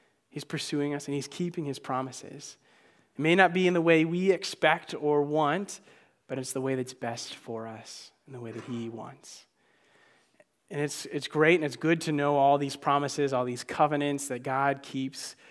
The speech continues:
with his people. To know how many there are is great, but the most important thing is to know that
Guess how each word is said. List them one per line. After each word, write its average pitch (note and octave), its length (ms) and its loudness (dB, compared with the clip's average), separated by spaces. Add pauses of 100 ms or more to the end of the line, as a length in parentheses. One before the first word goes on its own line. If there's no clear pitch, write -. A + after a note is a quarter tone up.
(220)
with A#2+ 120 -6
his B2 180 -8
people. E3 520 -6 (1700)
To - 100 -10
know C3 280 0
how C3 180 0
many C#3+ 260 2
there D3 140 4
are C#3+ 200 8
is C3 140 0
great, C3+ 480 -2
but B2+ 140 -12
the B2+ 40 -6
most E3 280 0
important C#3+ 360 -4
thing B2 240 -6
is A#2+ 140 -8
to C3 100 -10
know C3 380 -4
that A#2 220 -12